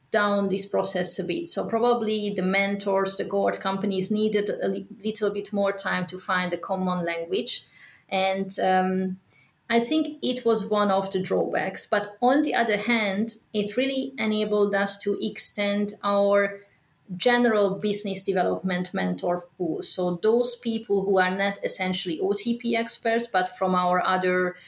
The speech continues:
uh, corporate partners within the program.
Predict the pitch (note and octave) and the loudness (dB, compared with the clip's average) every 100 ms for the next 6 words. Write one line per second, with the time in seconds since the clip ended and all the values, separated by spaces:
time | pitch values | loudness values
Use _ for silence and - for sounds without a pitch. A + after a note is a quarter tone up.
0 | - F3+ F3 F3 - A3 A3 G#3 G3 - | -10 -2 -2 -2 0 0 2 0 0 -2
1 | F#3+ F#3+ F#3+ F#3+ F#3 F#3+ F#3+ F#3+ F3+ - | -2 0 -2 -2 -2 -2 -2 -2 -4 -2
2 | F3 F#3 A3+ C#4 C#4 | -2 0 2 0 -2